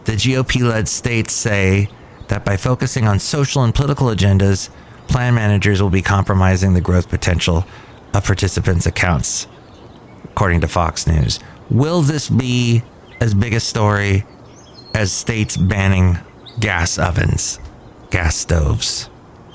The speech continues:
I don't know, but that's something that I don't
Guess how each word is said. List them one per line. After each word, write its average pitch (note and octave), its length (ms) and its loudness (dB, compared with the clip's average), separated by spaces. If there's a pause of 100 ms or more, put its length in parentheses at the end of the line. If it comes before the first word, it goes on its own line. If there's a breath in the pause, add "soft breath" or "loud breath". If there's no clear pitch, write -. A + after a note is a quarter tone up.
(680 loud breath)
I G2+ 120 0
don't F#2 220 0
know, D#2+ 340 0
but F#2 200 0 (2750 loud breath)
that's A#2+ 340 0
something F2 640 0 (1160)
that G#2 340 0
I A2+ 140 2
don't G#2+ 460 0